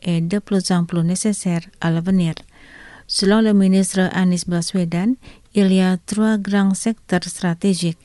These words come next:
à savoir le tourisme, maritime et l'agriculture.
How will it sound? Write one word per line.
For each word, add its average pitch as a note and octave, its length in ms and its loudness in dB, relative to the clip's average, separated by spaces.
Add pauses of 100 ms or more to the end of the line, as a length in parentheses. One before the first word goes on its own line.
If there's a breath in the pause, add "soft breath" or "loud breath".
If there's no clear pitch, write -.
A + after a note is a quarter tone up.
(440 loud breath)
à F#3+ 80 -4
savoir F3 640 -2
le G3+ 160 -2
tourisme, F#3 640 -2 (180)
maritime G#3 600 0 (100)
et F3 140 -2
l'agriculture. F3 880 -2